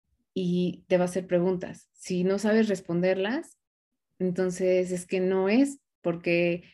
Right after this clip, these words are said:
sí, sí tiene las respuestas, ¿no? O sea, para ti, cuando algo sí crees que va a funcionar y crees en eso,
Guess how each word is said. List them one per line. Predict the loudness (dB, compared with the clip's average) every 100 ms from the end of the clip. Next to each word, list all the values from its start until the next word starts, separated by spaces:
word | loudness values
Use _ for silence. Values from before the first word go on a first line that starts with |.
| _
sí, | -10
sí | -2 2
tiene | 4 4
las | 4 4
respuestas, | 0 -2 -2 -2 -6 -6
¿no? | -4 -4
O |
sea, | -4 -2
para | 2 0
ti, | 0 -2 0 0
cuando | -2 -2 0 0
algo | 0 0 0 2 0 -2 _ _ _ _ _
sí | _ -12 -6 -2 -2 -2
crees | 0 0
que | 2
va | 0
a | 0
funcionar | -6 -2 -2
y | 0
crees | 0 0
en | 0
eso, | -2 -2 -4 -4